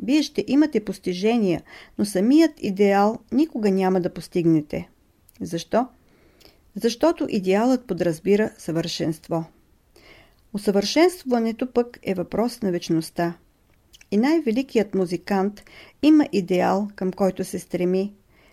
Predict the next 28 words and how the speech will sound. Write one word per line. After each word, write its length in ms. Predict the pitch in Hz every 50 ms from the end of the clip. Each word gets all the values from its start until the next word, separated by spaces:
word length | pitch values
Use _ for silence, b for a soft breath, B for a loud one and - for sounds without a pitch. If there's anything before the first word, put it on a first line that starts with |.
| b b b -
но 120 | 208 220
не 120 | 214 190 180
може 320 | 185 220 277 294 - 285
да 100 | 208 185
го 120 | 170 180
постигне. 640 | 165 - 175 - - - 196 185 165 170 170 156 160 - _ _ b b b b b _ _ _ _ _ _ _ _ _
В 160 | - _ _
този 280 | - 302 339 - 294 254
смисъл 540 | - - 226 233 233 233 - 185 185 214 B B B B B B B B B
идеалът 500 | - 214 185 196 214 254 302 320 302 302
представя 540 | - - 202 202 - - - 226 247 240 226
нещо 380 | 190 196 214 226 214 - - 190
неуловимо, 720 | 185 185 185 180 170 170 165 156 160 196 233 247 220 180 - - _ _ _ - -
безпространствено. 1080 | - 170 190 185 - - 170 170 - - - 180 180 196 208 208 - - 170 165 160 151 - b b b b b b b b b b b _
Такова 380 | - 214 - 311 339 330 320 269
нещо 420 | 220 233 247 240 - - 262 - - _
е 80 | - 196
и 100 | 185 180
точката. 560 | - 180 175 175 - - 170 160 - 160 175 - _ _ _ _ _ _ _ _ _ _ -
За 200 | 185 175 185 196
нея 240 | 214 214 214 208 202
се 140 | - 190 170
говори, 600 | 165 175 170 160 180 175 175 180 196 226 262 b b b b b b b _ 208
без 220 | 202 294 320 -
тя 200 | - - 240 208
да 100 | 175 175
съществува. 760 | - - 165 - - - 160 - - - 165 160 143 - - - _ _ b b b b b b b b b b b b b -
Обаче 520 | 233 226 254 349 381 370 - 294 294 311